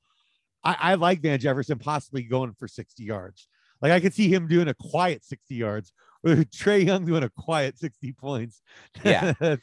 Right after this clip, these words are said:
Speaker 1: that's
Speaker 2: He hasn't put up a sixty-yard game since week seventeen against Baltimore, and he only had nine <laughs> yards, uh, against
Speaker 1: How many
Speaker 2: San Francisco.
Speaker 1: targets has he had the last few ga-,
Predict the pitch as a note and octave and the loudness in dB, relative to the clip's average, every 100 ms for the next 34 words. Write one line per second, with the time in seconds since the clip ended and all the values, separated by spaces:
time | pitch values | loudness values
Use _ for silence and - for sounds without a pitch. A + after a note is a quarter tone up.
0 | - E3 D3+ A3+ D4 C#4 A#3+ F#3 D#3 D#3 | -6 -4 0 2 4 4 4 0 2 4
1 | D#3 D3 - B2 - - D3 - C3+ A#2+ | 4 0 -2 -4 -4 -10 -10 -10 -12 -8
2 | A2+ G#2+ G#2 G2+ F2 - G#2 D#2+ A2 G#2+ | -4 -2 -2 -4 -8 -16 -20 -14 -8 -4
3 | G#2 G2+ F#2+ D#2 - - G2+ G2 G2 - | -4 -4 -6 -12 -14 -6 -4 -4 -8 -16
4 | - - - G#2+ B2 - B2 G#2 G2+ A2 | -20 -20 -10 -6 -6 -2 -2 -2 -4 -6
5 | G2 F2+ F#2+ - G#2 G2 - F2 D#2+ D#2+ | -6 -6 -8 -4 -2 -2 -4 -8 -8 -8
6 | G2+ A#2 D3+ C3+ C3 G#2+ G2 G2 G#2+ A#2 | -10 -8 -6 -2 -2 -2 -8 -6 -2 -2
7 | A#2+ A#2+ A#2+ A#2+ G#2+ B2+ A2+ A2+ F#2 F2 | -2 -2 -4 -6 -6 -2 0 -2 -4 -14
8 | - - - - _ _ G#2+ G2+ F#2 G#2+ | -20 -20 -20 -20 _ _ -2 0 -2 -4
9 | A2+ G#2 G2+ G3+ A#3+ B3+ - G3 G3+ F#3 | -2 -2 2 2 4 2 2 2 2 2
10 | F#2+ F2 F3 D3+ C#3 C#3 B2 A2 A2 A#2+ | 0 0 -2 -2 -2 -2 -4 -6 -10 -8
11 | A2+ - B2 G#2 G#2 | -10 -10 -8 -8 -10